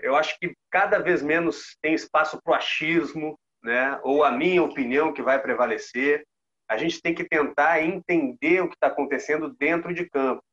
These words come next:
E nos treinamentos, o posicionamento, a imagem aquela da T V, da foto, ali consta, muitas vezes, informações e que se você não tiver conhecimento do, do trabalho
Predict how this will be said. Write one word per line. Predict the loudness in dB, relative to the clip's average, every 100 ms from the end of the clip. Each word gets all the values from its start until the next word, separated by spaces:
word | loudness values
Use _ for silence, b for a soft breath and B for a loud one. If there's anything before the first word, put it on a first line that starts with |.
| _ _ _ _ _ _ -4
E | 0 2
nos | 2 0
treinamentos, | 0 2 2 2 2 0 -4 -12 -20 _ _ _
o | -8
posicionamento, | -2 -2 -2 -2 0 0 0 0 0 -2
a | -2
imagem | 2 2 0 -2
aquela | -2 0
da | -2
T | -4 -10 -4
V, | 0 2 2
da | 0 -4 2
foto, | 2 2 0 0
ali | 2 0 -6 -12 _ _ _
consta, | 2 4 2 -4 -4 -4 -4 _ _ _ _
muitas | -6 -2 0 0
vezes, | 0 0
informações | -2 -4 0 0 0 -2 -2 2 2 2 -6 _ _ _ _ _ _ _ _
e | -12
que | -6
se | -4 2
você | 2 2
não | 0
tiver | 2 0 2
conhecimento | 2 2 2 2 2 0 -4 -14 _ _ -6
do, | 0 0
do | 0 -2
trabalho | 0 0 2 2 2 0 -4